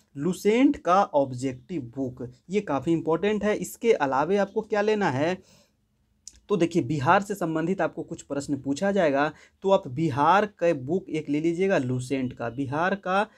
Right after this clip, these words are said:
लुसेंट का बुक आता है जो काफ़ी अच्छी बुक है। ये आपको बीपीएससी में भी काम करेगा और बिहार एसआई में भी आपको ये काम करेगा, ठीक है। हाँ, और ये लुसेंट ऑब्जेक्टिव जो है, ये भी आपको बीपीएससी में काम करेगा और बिहार एसआई में भी ये काफ़ी काम करेगा आपको।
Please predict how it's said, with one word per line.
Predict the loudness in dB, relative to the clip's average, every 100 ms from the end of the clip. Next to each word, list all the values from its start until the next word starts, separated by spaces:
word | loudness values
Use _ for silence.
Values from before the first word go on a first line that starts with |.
| _ _
लुसेंट | -2 0 0 -2 0 0 0
का | -2
बुक | -2 -2 0
आता | 2 0
है |
जो | 0 -4
काफ़ी | -4 -4 -4
अच्छी | -4 -6
बुक | -4 -4 -4
है। | 0
ये | 0
आपको | -2 -6
बीपीएससी | -6 -4 -4 -2 0
में | 0
भी | 0
काम | -2 -2
करेगा | 0 0 2 0 -2 -8 _ -6
और | -4
बिहार | -2 0 2 2 2 -2
एसआई | -8 -8 -10 -4 -2
में | -2
भी | -2 -2
आपको | -4 -6 -2
ये | 0 0 -2 _ -4
काम | -2 0
करेगा, | -2 0 -2
ठीक | -4 -2
है। | -2 -2 _ _
हाँ, | -6
और | 0 2
ये | 4
लुसेंट | 2 2 2 2
ऑब्जेक्टिव | 0 0 -4 -4 -6
जो | -2 0
है, | 0
ये | 0 0
भी | 2 0
आपको | 0 -4
बीपीएससी | -6 -6 -8 -6
में | -6 -4
काम | -6 -4
करेगा | -2 -2 -2
और | -2
बिहार | -4 -2 -2 -4
एसआई | -8 -4 -2
में | -2 0
भी | -2
ये | -2
काफ़ी | -4 -6 -6 -2
काम | 0 0
करेगा | -2 -2 -2
आपको। | -4 -8